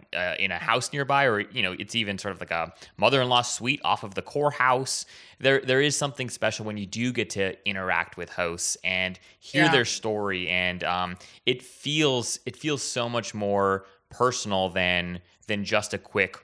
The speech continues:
Speaker 1: you know, hotel stay. And, um, some of our favorite stays have been the ones where, uh, we've been able to interact with the host, even if it's just quickly, right? Like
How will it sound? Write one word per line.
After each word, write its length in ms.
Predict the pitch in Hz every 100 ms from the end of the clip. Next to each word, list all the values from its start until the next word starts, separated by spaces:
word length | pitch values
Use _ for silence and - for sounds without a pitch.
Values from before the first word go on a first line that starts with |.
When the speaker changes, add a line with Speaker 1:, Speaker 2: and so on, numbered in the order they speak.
| _ _
Speaker 1:
you 140 | - 90
know, 80 | 85
hotel 540 | - 110 101 - 120
stay. 500 | - - 78 69 67 - - - _
And, 380 | 101 101 98 98
um, 280 | 95 90 92 -
some 180 | 135
of 100 | 139
our 120 | 117 101
favorite 600 | - - 113 110 110 -
stays 540 | - 101 95 90 90
have 220 | - 85
been 260 | 90 87 85
the 80 | 87
ones 420 | 85 85 85 -
where, 460 | 85 80 80 80 78 _ _ -
uh, 320 | 87 85 82
we've 220 | 85 87 82
been 140 | 87
able 180 | 85 85
to 160 | 82
interact 400 | 98 98 95 127
with 80 | 87
the 60 | 85
host, 260 | 80 -
even 160 | 170 214
if 100 | 240
it's 140 | 220
just 320 | - 202 - -
quickly, 440 | 196 202 80 58
right? 300 | 82 90 117
Like 160 | - 101